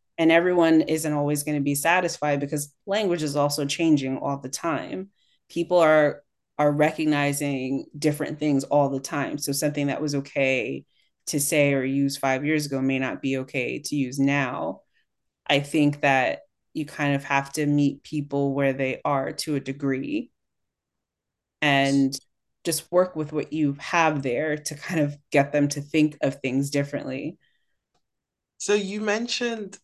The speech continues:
Speaker 2: the change, and I'm thinking back. So you've been in marketing from undergrad all the way through.
Speaker 1: Yes. <laughs>
Speaker 2: From what you study, 'cause I am a self-taught marketer, so a lot of it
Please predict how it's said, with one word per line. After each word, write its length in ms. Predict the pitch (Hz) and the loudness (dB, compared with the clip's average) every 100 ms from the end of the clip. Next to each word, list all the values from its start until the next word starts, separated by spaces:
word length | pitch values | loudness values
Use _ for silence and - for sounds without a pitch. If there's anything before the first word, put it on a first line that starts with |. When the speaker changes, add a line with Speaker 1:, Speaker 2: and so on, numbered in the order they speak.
| _ | _
Speaker 2:
the 120 | 156 | -14
change, 440 | 165 - 170 143 139 | -8 -4 -2 -2 -4
and 100 | 135 | -6
I'm 260 | 143 156 - _ _ _ _ _ _ _ _ _ - | -8 -10 -16 _ _ _ _ _ _ _ _ _ 0
thinking 360 | 214 208 220 202 | 0 2 -2 2
back. 320 | 156 123 - | 2 2 -2
So 220 | - 160 | -6 -6
you've 280 | 151 170 196 | -6 -6 -2
been 140 | 226 | 0
in 100 | 214 | 2
marketing 500 | 180 156 - 156 143 | 2 2 0 -6 -6
from 600 | 143 - 139 131 127 123 _ | -6 0 2 0 -2 -12 _
undergrad 800 | - 143 135 135 123 123 123 123 - _ _ _ | -4 -2 -2 0 2 2 0 -2 -12 _ _ _
all 180 | 139 139 | -4 -2
the 100 | 131 | 0
way 200 | 113 120 | -2 -4
through. 460 | - - 127 117 | -8 -6 -4 -2
Speaker 1:
Yes. 260 | 143 - - _ _ _ _ _ _ _ | 0 0 -4 _ _ _ _ _ _ _
<laughs> 280 | 202 202 - - - _ - | -6 -6 -6 -12 -20 _ 4
Speaker 2:
From 200 | 202 196 | 4 6
what 240 | 226 - | 4 4
you 80 | 226 | 0
study, 320 | 233 214 165 | 2 2 0
'cause 160 | 151 185 | 0 0
I 440 | - 185 208 214 - | 4 6 4 2 0
am 180 | 160 165 | -2 -2
a 100 | 151 | -4
self-taught 440 | - 156 - 147 | -2 -2 -2 -4
marketer, 560 | 131 127 127 - 107 107 | -2 -2 -4 -8 -6 -6
so 340 | - 139 131 - | 0 2 2 2
a 60 | 143 | 2
lot 200 | 156 180 | 4 4
of 160 | 180 | 2
it 220 | 165 151 | 0 0